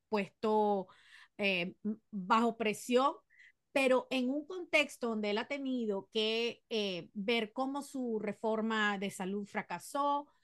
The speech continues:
eh, el tema del, de la, de los, de las negociaciones de paz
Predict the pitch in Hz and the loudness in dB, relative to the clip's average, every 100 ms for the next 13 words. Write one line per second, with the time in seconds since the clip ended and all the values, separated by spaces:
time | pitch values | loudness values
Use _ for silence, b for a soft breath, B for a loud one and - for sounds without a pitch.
0 | b _ 226 220 208 196 - _ - 240 | b _ -2 0 0 -2 -8 _ 0 2
1 | 214 - 220 233 330 392 349 277 214 233 | 2 2 2 2 0 -2 -2 -4 0 0
2 | 214 185 - - 196 202 190 180 175 - | 2 -2 -6 -10 -6 -4 -4 -6 -8 -12
3 | 180 196 190 190 190 185 180 - 196 214 | -6 -4 -2 -2 -4 -8 -10 -8 -6 -4
4 | 302 254 - 208 208 247 | -2 -4 -2 2 2 2